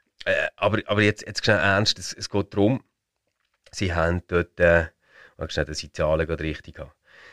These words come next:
Sie haben, äh, wollen herausfinden, wie steht's eigentlich um die Generation seit zweitausendzehn.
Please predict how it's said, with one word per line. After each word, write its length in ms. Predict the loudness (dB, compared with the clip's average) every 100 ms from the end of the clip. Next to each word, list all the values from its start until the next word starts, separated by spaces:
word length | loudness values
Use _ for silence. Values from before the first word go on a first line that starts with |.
| _
Sie 260 | 0 4 6
haben, 340 | 6 6 4 -2 -20 _ _ _ _ _ _ _ -4
äh, 460 | 0 2 0 -2 -8 -18
wollen 220 | -8 -4 -4
herausfinden, 880 | 0 2 2 4 4 4 2 2 -2
wie 680 | -16 -12 -6 0 4 4 2
steht's 520 | 0 2 2 2 2
eigentlich 540 | 2 2 2 0 0
um 180 | 0 -2
die 120 | 0
Generation 760 | 2 2 2 0 2 4 6 4
seit 180 | 2 -2
zweitausendzehn. 1200 | 0 0 -2 -6 -6 -10 -4 0 2 2 0